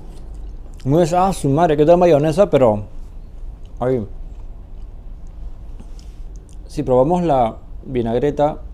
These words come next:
que es bien espesita con papita, a ver.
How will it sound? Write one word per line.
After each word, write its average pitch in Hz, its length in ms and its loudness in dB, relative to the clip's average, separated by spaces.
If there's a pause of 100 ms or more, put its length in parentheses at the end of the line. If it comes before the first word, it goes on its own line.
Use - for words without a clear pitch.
(640)
que 131 100 -2
es 139 80 -2
bien 151 180 0
espesita 135 500 -2
con 110 140 -2
papita, 143 540 2 (640)
a 113 80 -6
ver. 131 260 0